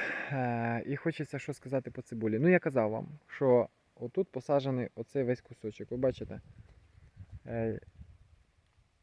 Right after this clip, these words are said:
вклав я в нього десь тисяч п'ятнадцять гривень.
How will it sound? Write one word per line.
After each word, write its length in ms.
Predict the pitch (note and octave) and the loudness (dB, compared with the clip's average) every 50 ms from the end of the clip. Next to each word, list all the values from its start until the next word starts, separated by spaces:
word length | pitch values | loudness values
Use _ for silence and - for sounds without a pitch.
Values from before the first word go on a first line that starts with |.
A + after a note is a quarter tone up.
| _ _ _ _ _ | _ _ _ _ _
вклав 340 | - - - D#3 D#3+ D#3+ | -18 -6 0 2 4 6
я 80 | D3 C#3 | 6 4
в 60 | C3 | 4
нього 260 | C3+ C3+ C#3 B2+ B2+ | 4 2 2 2 0
десь 400 | A#2+ A#2+ A#2+ A#2 - - - - C3 B2+ _ | 2 2 2 2 0 -10 -16 -16 -16 -14 _
тисяч 340 | - C3+ B2 - B2+ - - | -8 -8 -6 -6 -10 -12 -10
п'ятнадцять 600 | - D3 - - G3 F#3 F3+ - E3 D3 - - _ _ _ _ _ _ _ _ _ _ - | -12 -12 -6 -2 -2 -2 -2 -2 -6 -8 -10 -16 _ _ _ _ _ _ _ _ _ _ -16
гривень. 400 | C3+ - D3+ D3 C3+ C#3 C3+ | -8 -4 -2 -2 -2 -2 -6